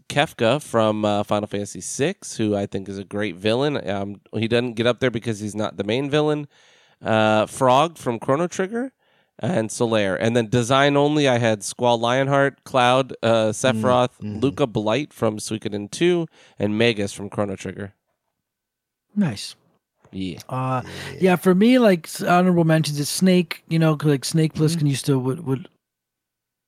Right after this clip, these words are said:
Speaker 3: always be on my list, but I haven't really played a
Speaker 2: Wait.
Speaker 3: Metal Gear game. Pilskin. Pliskin?
Speaker 2: Oh,
Speaker 3: Pilskin?
Speaker 1: Pliskin.
Speaker 2: isn't that the guy from Escape
Speaker 3: Pliskin.
Speaker 2: from L A?
Speaker 3: Yes.
Speaker 1: Yes.
Speaker 2: Okay.
Speaker 3: The one from Metal Gear, he's, he's, like, spelt,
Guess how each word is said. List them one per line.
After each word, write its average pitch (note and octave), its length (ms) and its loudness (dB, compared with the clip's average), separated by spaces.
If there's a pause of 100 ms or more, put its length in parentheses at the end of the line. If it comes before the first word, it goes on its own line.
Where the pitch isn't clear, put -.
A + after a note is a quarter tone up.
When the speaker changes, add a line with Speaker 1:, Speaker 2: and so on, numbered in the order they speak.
(140)
Speaker 3:
always D3 420 4
be C3+ 220 0
on B2+ 160 0
my B2 140 0
list, A#2+ 300 -4
but C#3 100 0
I D3+ 100 4
haven't F#3 280 6
really F#3 160 4
played F3+ 180 2
a - 40 2
Speaker 2:
Wait. F3 60 4
Speaker 3:
Metal F3+ 180 4
Gear F3 160 2
game. F3+ 360 0 (600)
Pilskin. A2+ 720 -2 (140)
Pliskin? E3+ 560 0
Speaker 2:
Oh, - 40 -6
Speaker 3:
Pilskin? E3 480 0
Speaker 1:
Pliskin. A#2+ 420 0
Speaker 2:
isn't G2+ 160 0
that C#3+ 180 -4
the C#3+ 100 -2
guy C#3+ 180 4
from C#3 240 0
Escape C3 320 4
Speaker 3:
Pliskin. D#3+ 140 2
Speaker 2:
from C3 80 2
L B2 180 0
A? C3+ 240 -2 (240)
Speaker 3:
Yes. - 540 -2
Speaker 1:
Yes. G2+ 460 -10
Speaker 2:
Okay. G2 200 -8 (840)
Speaker 3:
The D3 400 4
one D#3 280 4
from D#3+ 160 2
Metal D#3 180 4
Gear, D3 280 4
he's, C3+ 440 -4
he's, D3 220 0
like, D3 180 0
spelt, - 880 -2